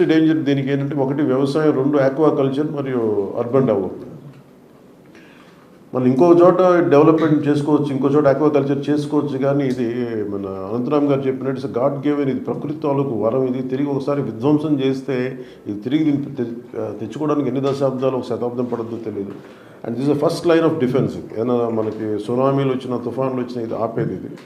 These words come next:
అలాగే ఇంకొకటి మేజర్ థ్రెట్ ఏంటంటే పొల్యూషన్, ఈ పారిశ్రామిక వ్యర్థాలు, ప్లాస్టిక్ వ్యర్థాలు మరి ఇతర కాలుష్య కారకాలు మడలు, మడ పర్యావరణ వ్యవస్థలకి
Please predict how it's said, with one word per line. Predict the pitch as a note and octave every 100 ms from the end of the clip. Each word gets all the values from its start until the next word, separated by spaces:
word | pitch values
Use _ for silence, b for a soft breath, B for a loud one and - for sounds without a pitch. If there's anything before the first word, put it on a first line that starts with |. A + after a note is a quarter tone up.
| - - B B B B B B B
అలాగే | A#2+ D3 F3+ F#3
ఇంకొకటి | D#3+ D#3 D#3+ D#3+ D#3
మేజర్ | D#3 C3 D#3+ E3+ E3+
థ్రెట్ | D#3 D#3 D#3
ఏంటంటే | D3+ D#3
పొల్యూషన్, | D#3+ C#3+ C#3 C#3 C3 A#2 A2+
ఈ |
పారిశ్రామిక | A2 D3 D3 E3 D#3+
వ్యర్థాలు, | D3+ C#3 C3+ C3+ C3+
ప్లాస్టిక్ | C#3 B2+ C3 C3 C#3+ C#3+
వ్యర్థాలు | B2+ B2 C3+ B2+
మరి | B2
ఇతర | A#2+ A#2
కాలుష్య | C#3 B2+ C3+ C3+ -
కారకాలు | B2 B2 A#2+ B2+ B2 A#2+
మడలు, | A2+ A2+ C3+ C#3 B2+ C3 A#2
మడ | A2+
పర్యావరణ | C#3 C#3 B2+ C#3 C3+ C3
వ్యవస్థలకి | A#2+ A#2+ A#2+ C3 B2